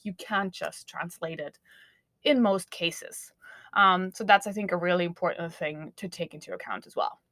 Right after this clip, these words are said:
Then one more thing I definitely wanna address is tone and voice formats. So when I first started working with this, it was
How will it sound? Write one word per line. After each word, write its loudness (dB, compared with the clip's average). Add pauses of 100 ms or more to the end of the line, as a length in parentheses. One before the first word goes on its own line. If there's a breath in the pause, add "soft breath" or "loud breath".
(1000 soft breath)
Then 8
one 12
more 8
thing 2
I 6
definitely 4
wanna 4
address 0
is 0 (280)
tone -2
and 2
voice 0 (200)
formats. 2
So 2
when 6
I 6
first 2
started 4
working 0
with -4
this, 0 (120)
it 2
was 0